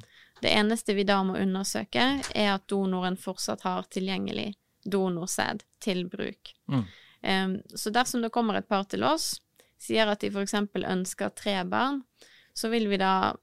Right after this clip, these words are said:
Speaker 1: for det første anbefale at man kjøper tre barneretter med
Speaker 2: Mm.
Speaker 1: en gang.
Speaker 2: Mm.
Speaker 1: Skulle man ombestemme seg og finne ut at man bare ønsker to barn, for eksempel,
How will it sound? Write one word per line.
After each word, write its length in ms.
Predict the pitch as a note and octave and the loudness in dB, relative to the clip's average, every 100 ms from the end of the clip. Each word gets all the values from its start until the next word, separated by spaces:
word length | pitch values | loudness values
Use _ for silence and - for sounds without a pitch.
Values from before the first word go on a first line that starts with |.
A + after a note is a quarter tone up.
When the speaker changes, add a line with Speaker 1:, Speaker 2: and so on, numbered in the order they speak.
| _ _ | _ _
Speaker 1:
for 180 | _ - | _ -2
det 80 | F#3+ | 0
første 260 | F#3 - - | -2 0 2
anbefale 460 | B3 A#3 G3+ F#3 | 4 2 2 2
at 100 | F3+ | 2
man 140 | F#3+ F#3 | -2 -4
kjøper 240 | G3+ - F#3+ | -4 -6 -4
tre 260 | G3 F#3 | 0 0
barneretter 800 | F3 F3+ F3+ F#3 G#3 - - - - _ _ | 0 0 -2 -2 -4 -4 -2 -2 -6 _ _
med 100 | - | -2
Speaker 2:
Mm. 120 | G#2 F3+ | 0 2
Speaker 1:
en 120 | F3+ | 4
gang. 300 | A2 C#4+ D4 _ | 4 4 0 _
Speaker 2:
Mm. 220 | C#3+ A#2 G#2 - | -8 -8 -8 -6
Speaker 1:
Skulle 460 | - - G#3+ G#3+ | -4 2 2 4
man 160 | A3+ F#3 | 2 2
ombestemme 640 | F#3+ F#3+ F3+ F3+ F#3 F3+ F#3 | 2 2 0 -2 -2 -2 -2
seg 380 | F#3 F3+ F3+ F#3 | 0 0 0 -4
og 400 | - F#3 F3+ F3 - - - | -6 -4 -2 -4 -8 -18 -12
finne 360 | - G3 F#3+ | -4 0 0
ut 120 | G3 - | -2 -2
at 140 | G3 | -4
man 160 | F#3 F#3 | -2 -2
bare 160 | F3+ F#3 F3+ | -2 -2 -4
ønsker 380 | F3+ - G3 G3+ | -4 -4 -4 -2
to 220 | C4+ C4+ | -2 0
barn, 280 | A3+ - G3+ | 2 0 -2
for 120 | - | -6
eksempel, 560 | - - G#3+ - - | -6 -6 -6 -4 -6